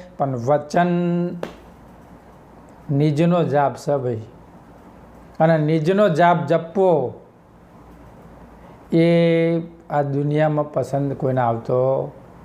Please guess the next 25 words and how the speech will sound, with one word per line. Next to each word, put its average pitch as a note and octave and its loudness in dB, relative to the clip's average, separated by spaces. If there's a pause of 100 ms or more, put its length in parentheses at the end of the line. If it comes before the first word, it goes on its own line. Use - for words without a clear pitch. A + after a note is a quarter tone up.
(220)
નથી. F3+ 2 (120)
બીજી F#3 2
ઉપાસનાઓ F#3 2
તો F3+ 2
બધી D#3+ 0
બહારની E3 2
વૈખરી D#3 0
વાણીની D#3 0
ઉપાસના D#3+ -2 (440)
આખી F#3 2
દુનિયા F3 2
કરી D3+ 0
રહી C#3+ -2
છે, C3+ -4 (380)
પણ F3+ 4
જે F3+ 2
ભીતરની D#3+ 0 (360)
લક્ષ F#3+ 2
ભજનની F3+ 2
પરમ E3 2
ગુરુ E3 2
જે D#3 0
ઉપાસના D3+ 0
બતાવી D#3 2
છે C#3+ 2